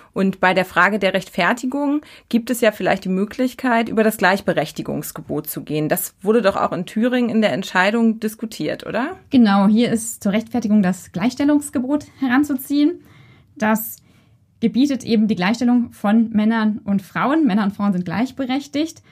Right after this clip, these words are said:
Speaker 2: Und das hat der Ver-, Thüringer Verfassungsgerichtshof herangezogen und gesagt, das ist eine Staatszielbestimmung und eine Staatszielbestimmung kann das grundsätzlich rechtfertigen.
Speaker 1: Mhm.
Speaker 2: Damit war es allerdings nicht vorbei. Der Verfassungsgerichtshof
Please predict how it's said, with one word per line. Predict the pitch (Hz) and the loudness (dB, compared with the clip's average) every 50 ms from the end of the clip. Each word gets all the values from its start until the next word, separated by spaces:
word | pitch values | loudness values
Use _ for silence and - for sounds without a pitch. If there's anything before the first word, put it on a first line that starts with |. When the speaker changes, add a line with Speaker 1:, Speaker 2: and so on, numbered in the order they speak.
| - - - - _ _ | -20 -20 -20 -20 _ _
Speaker 2:
Und | - 220 233 240 240 240 - - _ - | 0 4 4 4 4 4 0 -6 _ -2
das | 202 208 220 214 - - - _ _ _ | -2 -2 -2 -4 -8 -12 -18 _ _ _
hat | - 208 220 214 - - - - | -6 -4 -4 -4 -4 -8 -6 -2
der | 196 208 196 196 196 | 0 0 2 0 0
Ver-, | 196 185 - _ _ _ - - | -2 -6 -10 _ _ _ -8 -2
Thüringer | - 254 240 220 208 214 | 0 0 2 2 0 0
Verfassungsgerichtshof | 202 202 202 - 240 233 - 202 208 202 - 202 - | -2 -4 -4 -2 -2 -2 -2 -2 -4 -4 -4 -6 -6
herangezogen | 190 170 180 247 285 285 240 - 294 262 254 | -4 0 2 2 2 2 0 -2 -2 2 2
und | 254 247 | 2 2
gesagt, | 233 220 220 226 226 208 | 2 0 0 0 0 -2
das | 208 - | -6 -6
ist | 202 | -4
eine | - 202 214 220 220 | 0 2 2 2 0
Staatszielbestimmung | 208 - - 196 208 208 - - - 220 285 285 277 277 - 254 254 262 269 269 269 | 0 0 0 0 0 -2 -2 0 2 2 4 2 2 -2 -2 0 0 2 4 2 2
und | - 208 - | 2 0 -2
eine | - 202 202 202 208 | 0 0 0 0 -2
Staatszielbestimmung | - - 185 190 - - 240 240 233 240 - 226 220 226 226 226 - - - - | -4 -6 -6 -6 -4 0 2 2 2 2 2 2 2 2 2 0 -4 -10 -20 -8
kann | - - 220 | -2 2 2
das | 220 220 214 | 2 2 2
grundsätzlich | - 208 202 196 180 180 - 208 - - | 2 2 2 2 0 -2 -4 -4 -2 -2
rechtfertigen. | 180 208 - - - - 151 135 147 - - - - - - | -2 -2 -2 -6 -8 -8 -8 -8 -8 -10 -12 -12 -10 -8 -8
Speaker 1:
Mhm. | 185 175 180 202 330 392 - _ - - - _ - - - - - - _ | -8 -6 -8 -10 -10 -12 -14 _ -20 -20 -20 _ -20 -20 -20 -20 -20 -14 _
Speaker 2:
Damit | - 214 233 285 302 285 - - _ _ _ _ - | 2 4 4 4 4 2 -2 -8 _ _ _ _ -6
war | 202 208 | -2 -2
es | 269 - | -2 0
allerdings | - 247 233 247 247 254 | 0 2 2 2 2 2
nicht | 254 262 254 - | 0 0 0 2
vorbei. | 240 214 190 180 185 214 254 320 370 330 294 - - _ | 2 2 2 2 2 2 2 0 0 -2 -6 -12 -12 _
Der | - 226 233 240 240 | -4 -2 0 0 0
Verfassungsgerichtshof | 240 220 - 247 240 254 247 247 - 233 220 240 233 - - 233 240 226 | -2 -4 -6 -6 -4 -2 -4 -2 -2 -2 -2 -2 -4 -2 -2 -2 -4 -4